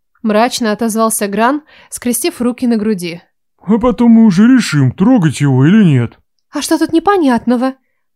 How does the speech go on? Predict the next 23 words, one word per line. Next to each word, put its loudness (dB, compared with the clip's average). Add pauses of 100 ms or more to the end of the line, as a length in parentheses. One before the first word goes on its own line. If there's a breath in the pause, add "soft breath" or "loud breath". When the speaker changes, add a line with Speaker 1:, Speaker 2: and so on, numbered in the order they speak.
Speaker 1:
парировала 0
Дарла. -6 (360 loud breath)
"И -2
так 0
ясно, 0
что -4
мой 0
прелестный -2
дохлик -2
пришёл -4
меня -2
проведать". -6 (360)
"А -4
невидимый -4
почему?" -8 (320)
скептически -8
поинтересовалась -4
я. -6 (400 loud breath)
"Ну, -2
скромный 0
он 0
у 0
меня, -2